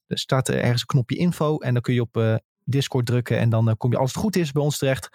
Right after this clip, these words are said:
Kun je gewoon met ons kletsen, praten, lullen we over games. Eh, veel mensen die vandaag in de chat zaten, zitten ook in de Discord.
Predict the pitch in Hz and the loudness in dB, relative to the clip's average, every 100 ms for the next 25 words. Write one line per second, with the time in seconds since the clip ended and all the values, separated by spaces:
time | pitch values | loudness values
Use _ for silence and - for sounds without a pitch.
0 | - - - _ 143 135 135 131 123 - | -16 -18 -20 _ -2 0 0 0 -2 0
1 | 135 - 127 - 127 127 120 120 - - | 0 0 -2 -2 0 0 0 -2 -2 -4
2 | 135 135 123 120 117 117 120 - - - | -2 0 0 0 0 0 0 -4 -10 -4
3 | 104 110 - 131 131 123 131 123 127 123 | -2 -2 -2 0 2 0 0 0 2 2
4 | 127 120 143 123 135 123 120 123 139 139 | 0 2 0 2 0 0 0 0 0 0
5 | 131 127 131 - 123 - | 0 0 0 0 -2 -4